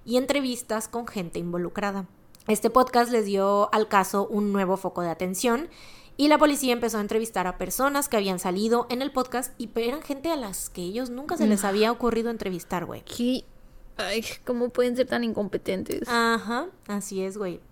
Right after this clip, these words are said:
Speaker 1: Podcasteros haciendo un mejor trabajo que las autoridades,
Speaker 2: Mm.
Speaker 1: claro que sí, amamos. Una de estas personas que nunca habían entrevistado fue un estudiante de intercambio australiano llamado Neil Van Est.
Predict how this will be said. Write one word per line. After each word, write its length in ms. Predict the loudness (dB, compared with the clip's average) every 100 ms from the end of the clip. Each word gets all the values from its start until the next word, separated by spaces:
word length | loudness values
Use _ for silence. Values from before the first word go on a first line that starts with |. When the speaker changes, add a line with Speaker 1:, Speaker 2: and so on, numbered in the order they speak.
| -6 0
Speaker 1:
Podcasteros 680 | 0 0 -6 0 2 2
haciendo 320 | 0 -2 -2
un 80 | -4
mejor 240 | -4 -6 -6
trabajo 400 | 0 2 2 -2
que 100 | -4
las 180 | -6 -10
autoridades, 560 | -10 -6 -2 0 -2
Speaker 2:
Mm. 20 |
Speaker 1:
claro 240 | -2 -4 -4
que 80 | -10
sí, 160 | -10 -6
amamos. 680 | -2 -2 -4 -8 -8 -8 -14 -20 -20 -20 -20 -20 -20 -20 -20 -8 0
Una 160 | 4
de 60 | 4
estas 200 | 4 2
personas 680 | 2 2 4 2 0 -4 -10 -2
que 100 | 2
nunca 200 | 2 0
habían 120 | -2
entrevistado 540 | -2 -4 0 4 4 2
fue 320 | 2 2 2
un 100 | 2
estudiante 400 | 0 0 0 2
de 60 | 0
intercambio 600 | 0 0 2 4 4 2
australiano 500 | 2 2 2 2 2
llamado 420 | 2 2 2 0
Neil 360 | 0 -2 -2 -2
Van 260 | -4 -6 -6
Est. 400 | -6 -6 -10